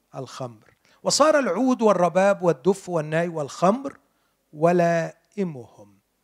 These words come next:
وإلى فعل الرب لا ينظرون، وعمل يديه لا يرون." الله ليس ضد المتعة، الله ليس ضد الانبساط. على فكرة، من أسس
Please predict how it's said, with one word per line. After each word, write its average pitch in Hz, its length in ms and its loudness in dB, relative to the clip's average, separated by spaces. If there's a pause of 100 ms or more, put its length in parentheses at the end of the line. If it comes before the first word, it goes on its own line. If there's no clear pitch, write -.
(120)
وإلى 269 220 -2
فعل 202 360 0
الرب 160 520 -2
لا 127 260 -4
ينظرون، 110 760 -12 (280)
وعمل 143 400 0
يديه 123 600 0 (560)
لا 131 220 -4
يرون." 110 420 -20 (540)
الله 220 220 4
ليس 254 320 -2
ضد 196 300 -6
المتعة، 180 560 -6 (1500)
الله 156 300 2
ليس 175 320 2
ضد 165 360 -2 (680)
الانبساط. 147 920 -2 (720)
على 160 200 -2
فكرة، 160 500 0 (440)
من 151 420 -2 (200)
أسس - 760 2